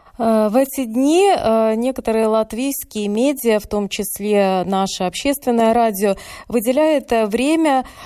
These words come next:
э, для, э, небольших, коротких, э, программ или выпусков новостей, э, на украинском языке, прежде всего, чтобы поддержать тех, э, беженцев, э, которые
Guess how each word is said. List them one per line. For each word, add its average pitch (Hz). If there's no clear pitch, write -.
э, 220
для, 220
э, -
небольших, 226
коротких, 226
э, 196
программ 220
или 196
выпусков 214
новостей, 208
э, 220
на 220
украинском 269
языке, 214
прежде 240
всего, 240
чтобы 208
поддержать 220
тех, 220
э, 214
беженцев, 240
э, 202
которые 233